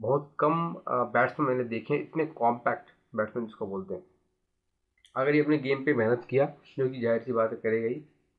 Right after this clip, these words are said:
तो मेरे ख्याल से ये नाम जरूर कमाएगा। एक इनका ये धनंजय डिसिल्वा भी है, ये बैटिंग भी अच्छी कर लेता है, बॉलिंग भी अच्छी करता है। मैं तो, अ, मतलब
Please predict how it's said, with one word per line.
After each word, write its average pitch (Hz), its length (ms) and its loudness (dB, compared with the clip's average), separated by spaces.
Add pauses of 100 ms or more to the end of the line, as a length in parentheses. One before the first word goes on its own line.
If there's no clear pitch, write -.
(280)
तो 113 60 -8
मेरे 175 220 4
ख्याल 156 200 4
से 147 140 -6
ये 127 100 -2
नाम 120 300 2
जरूर 104 280 -8
कमाएगा। 90 320 -8 (2000)
एक 147 200 0
इनका 143 320 4
ये 127 460 -2
धनंजय 123 280 -2
डिसिल्वा 135 320 0
भी 135 180 -4
है, 123 160 -8
ये 120 120 -4
बैटिंग 113 360 0
भी 147 60 0
अच्छी 147 240 -2
कर 143 100 0
लेता 123 220 -2
है, 101 200 -8
बॉलिंग 110 300 -4
भी 147 140 2
अच्छी 147 180 -8
करता 123 240 -2
है। 117 60 -2
मैं 123 120 0
तो, 151 80 2
अ, 123 460 -4
मतलब 127 360 -6